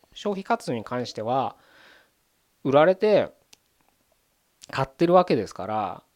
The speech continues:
それに対して何か嫌な気分をしてる人はいないはずなんです。つまりね、何が言いたいのかっていうと、必要な人には売らなきゃいけないんです。あなたのその崇高な理念、理想、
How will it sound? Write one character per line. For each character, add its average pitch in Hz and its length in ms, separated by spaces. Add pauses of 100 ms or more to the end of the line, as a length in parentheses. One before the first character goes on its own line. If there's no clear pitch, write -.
そ - 140
れ 135 80
に 160 120
対 190 220
し - 60
て 113 100
何 120 200
か 113 80
嫌 117 140
な 143 120
気 120 140
分 110 140
を 92 60
し - 100
て 120 100
る 123 60
人 160 160
は 127 60
い 104 80
な 123 120
い - 20
は 131 160
ず 135 100
な 139 120
ん 113 60
で - 80
す。 - 120 (680)
つ - 120
ま 240 100
り 135 80
ね、 107 180 (440)
何 196 200
が 151 60
言 117 60
い 110 40
た 123 100
い 120 60
の 107 80
か 95 100
っ 90 60
て - 120
い 92 40
う 90 40
と、 117 320 (760)
必 - 340
要 247 200
な 240 100
人 226 200
に 156 100
は 92 160
売 151 120
ら 165 120
な 226 140
き - 80
ゃ 107 40
い 92 60
け - 180
な 117 120
い 113 80
ん 90 60
で - 120
す。 - 160 (1400)
あ 165 100
な 175 120
た 175 120
の 165 220
そ - 120
の 143 60
崇 156 300
高 160 200
な 156 120
理 175 160
念、 143 320 (300)
理 135 120
想、 165 340